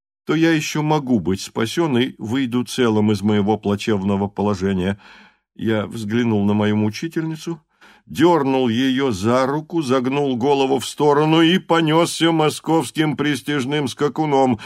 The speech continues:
так что задний кракус уж не догонял меня и не дал мне более ни одного стричка. Сколько кругов я прогалопировал, уж не помню,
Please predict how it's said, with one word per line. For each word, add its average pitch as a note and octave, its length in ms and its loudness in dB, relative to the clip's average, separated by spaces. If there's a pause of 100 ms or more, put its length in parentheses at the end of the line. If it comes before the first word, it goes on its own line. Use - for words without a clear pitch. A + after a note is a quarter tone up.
(200)
так B2+ 200 -2
что B2 200 0
задний A#2+ 420 2
кракус B2 560 -4 (120)
уж A#2+ 240 -6
не C3+ 140 -2
догонял C3+ 500 2
меня G2+ 420 2 (340)
и D3 200 0
не C#3+ 200 2
дал B2 200 4
мне B2 240 4
более B2 400 4
ни A#2 100 4
одного A2+ 500 0
стричка. A2 600 -2 (640)
Сколько - 480 -8
кругов A2 520 -2
я G2+ 260 -2
прогалопировал, G#2 920 -2
уж A2 320 -6 (380)
не A2 240 -2
помню, G2+ 640 -2